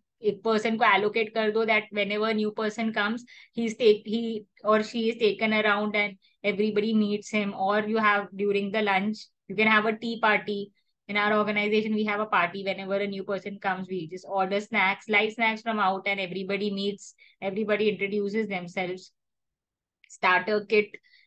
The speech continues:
can be, the kit means it could be not the welcome kit necessarily. It can have all the documents which they have to read or any policy related things. So it could, you have a starter kit ki kya kya,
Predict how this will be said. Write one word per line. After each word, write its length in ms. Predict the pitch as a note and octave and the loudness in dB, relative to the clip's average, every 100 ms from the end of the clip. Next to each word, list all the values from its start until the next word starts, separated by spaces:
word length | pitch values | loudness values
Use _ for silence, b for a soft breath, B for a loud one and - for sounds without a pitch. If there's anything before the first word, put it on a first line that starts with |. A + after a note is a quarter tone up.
| - | -4
can 180 | G#3+ G3 | -2 2
be, 100 | G#3+ | 2
the 180 | G3+ G3+ | 2 2
kit 320 | G#3+ G#3 G#3+ | 0 0 -4
means 260 | A3 A3+ | -4 0
it 160 | A3+ A3 | -2 0
could 260 | G#3 F#3+ F#3+ | 0 0 -4
be 220 | A3 G#3+ | -6 -4
not 260 | G#3 G#3 | -4 -2
the 100 | G3+ | 0
welcome 440 | A3 F#3+ F#3 G#3+ A#3 | 0 0 0 -2 0
kit 180 | A#3 A3+ | -2 -4
necessarily. 500 | F#3+ - A3+ A3 D4+ | -8 -6 -4 -2 -4
It 100 | - | 0
can 220 | A#3 A3 | 0 2
have 200 | A3+ A3 | 2 2
all 140 | G3+ | 0
the 120 | G#3 | -2
documents 680 | G#3 F3+ - A3 G#3+ A3 A3 | -2 -4 -2 -2 0 -2 -2
which 320 | A3 G#3+ - B B B _ - | 0 -2 -4 B B B _ 2
they 180 | G#3 | 4
have 300 | G3+ G3+ G3 | 6 2 0
to 140 | A3 G#3+ | 0 0
read 500 | F#3+ G#3 G#3 G3+ G3+ | 0 -2 0 0 0
or 120 | F#3+ | 2
any 280 | G3 F#3+ G3+ | 0 -2 -2
policy 560 | G3 F3+ F#3+ - G#3+ | 0 2 0 -2 2
related 460 | G#3 G3 F#3+ G3 G3 | 2 2 -2 -4 -4
things. 220 | G#3 F#3+ | -4 -4
So 80 | G3 | -2
it 140 | G#3 G#3 | -2 -2
could, 240 | A3+ A3+ _ _ _ b b _ - | -4 -4 _ _ _ b b _ -4
you 100 | A3+ | 0
have 280 | G#3+ A3+ A#3+ | 2 4 4
a 100 | D4 | 4
starter 460 | B3+ G#3+ G#3 A#3+ A#3+ | 4 4 2 -4 -2
kit 220 | A#3+ A#3 | -4 -4
ki 120 | B3 | -6
kya 280 | A3 A3 G#3 | 2 4 4
kya, 260 | B3 B3+ | 4 4